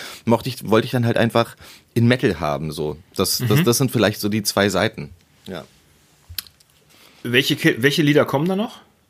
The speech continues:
Speaker 1: Oh, da, äh, ich, ich hab, ich hab eine, eine große, große P-D-F-Datei mit vielen
Speaker 2: <laughs>
Speaker 1: Songs, die ich gerne machen würde. Ähm, weiß ich nicht, Falco, ich, ich würde auch gerne mal eine ganze Falco E P machen, so.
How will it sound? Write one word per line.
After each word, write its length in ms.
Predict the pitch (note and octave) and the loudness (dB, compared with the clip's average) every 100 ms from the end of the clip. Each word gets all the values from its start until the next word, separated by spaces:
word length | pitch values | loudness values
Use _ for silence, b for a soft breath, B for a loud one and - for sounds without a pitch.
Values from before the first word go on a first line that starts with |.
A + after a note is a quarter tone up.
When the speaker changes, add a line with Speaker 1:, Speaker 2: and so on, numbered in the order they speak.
| _ B B B B B _ _ | _ B B B B B _ _
Speaker 1:
Oh, 200 | - G#2 | 0 0
da, 140 | G#2+ F#2+ | 2 0
äh, 160 | G#2 | -2
ich, 180 | A2 A#2+ | -4 -6
ich 140 | A2 A#2+ | -2 -2
hab, 180 | - | -2
ich 160 | A2+ G#2 | -4 -4
hab 80 | B2 | -2
eine, 320 | B2 A#2 A2+ G#2 | 2 2 2 0
eine 200 | G#2+ A#2 | -2 -2
große, 500 | G#2+ G#2+ F#3 G3+ D#3+ | -2 2 4 4 2
große 360 | C3 C#3 D3+ D3 | 0 0 0 0
P-D-F-Datei 840 | D3+ C#3+ C#3 - C#3 - D3+ A#2 | 0 2 2 0 -8 -4 -2 -2
mit 140 | A#2+ - | -4 -6
vielen 220 | - D3+ | 0 2
Speaker 2:
<laughs> 120 | - | 2
Speaker 1:
Songs, 280 | A2+ C3 B2+ | 2 0 0
die 80 | B2 | -4
ich 120 | A#2 | 0
gerne 200 | B2 A#2+ | 2 2
machen 340 | A#2 A#2+ B2+ F2 | 2 0 -2 -4
würde. 280 | F2+ A#2+ B2+ B B B _ | -2 -2 -4 B B B _
Ähm, 840 | A#2+ A#2 A#2 A2+ A2 A2 G#2 A2 | 2 6 6 6 4 0 -2 -2
weiß 180 | A#2 D3+ | 0 2
ich 40 | F#3 | 0
nicht, 160 | F#2+ | 0
Falco, 500 | - A#2 E3+ D#3+ D3+ | 0 0 2 0 0
ich, 140 | A#2+ A#2 | -2 -2
ich 120 | A#2 | -2
würde 160 | D#3+ | -2
auch 60 | C#3 | 0
gerne 160 | B2 C3+ | 0 0
mal 80 | C3+ | 0
eine 120 | A#2+ | 0
ganze 240 | A#2 C3+ | -2 -2
Falco 320 | B2 B2 B2+ | -4 -2 0
E 100 | A#2+ | -2
P 240 | A#2 - E3 | -4 -6 -2
machen, 300 | G#2+ D#2 F#2 | -2 -2 -4
so. 180 | F#2 | -4